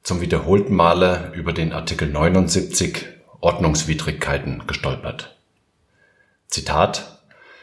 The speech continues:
„Mit Geldbuße bis zu fünfhunderttausend Euro kann belegt werden, wer vorsätzlich oder fahrlässig“, Zitat Ende, also dazwischen kommen natürlich noch ein paar Punkte. Das ist der einleitende Satz für insgesamt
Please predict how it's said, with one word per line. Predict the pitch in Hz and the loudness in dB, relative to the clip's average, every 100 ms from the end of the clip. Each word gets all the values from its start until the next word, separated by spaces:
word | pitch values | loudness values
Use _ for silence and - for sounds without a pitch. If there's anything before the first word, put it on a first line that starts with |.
| _ | _
„Mit | - 90 | -10 -2
Geldbuße | 92 104 - 113 110 110 104 | 4 4 4 0 2 4 4
bis | 107 - | 2 0
zu | 190 | -2
fünfhunderttausend | - 110 107 104 95 - 90 85 80 | 0 0 0 0 -2 0 -2 -2 -4
Euro | 80 85 92 104 104 - | 0 0 4 2 2 0
kann | 101 85 | -2 0
belegt | 73 82 - - | -2 -2 -4 -2
werden, | 92 95 95 92 90 - - - - | 4 4 4 -2 -4 -12 -20 -20 -4
wer | 87 | -2
vorsätzlich | - 85 104 107 101 - 101 101 - - - | 0 4 4 6 4 4 0 0 0 -8 -8
oder | 90 82 | -4 -4
fahrlässig“, | - 76 92 101 95 104 98 - - - _ _ _ _ _ | 0 4 6 6 4 2 0 -6 -14 -20 _ _ _ _ _
Zitat | - - 76 | -12 -6 -6
Ende, | 76 85 101 104 - - | -2 0 2 2 -2 -10
also | 82 73 | -6 -4
dazwischen | 69 67 82 76 | -4 -4 -6 -6
kommen | 80 76 | -4 -4
natürlich | 73 71 | -4 -6
noch | 71 | -6
ein | 67 | -6
paar | 67 | -6
Punkte. | 85 85 123 - - - - - - - - | -4 -2 0 -2 -8 -18 -20 -20 -20 -20 -18
Das | - 92 | -2 0
ist | 95 | 2
der | - | 2
einleitende | 85 95 98 92 85 | 4 6 6 4 -2
Satz | 80 92 104 - - - | 2 2 2 -2 -2 -10
für | - - 92 | -10 0 0
insgesamt | 90 101 98 101 - 87 82 - | 2 0 0 0 2 2 0 -8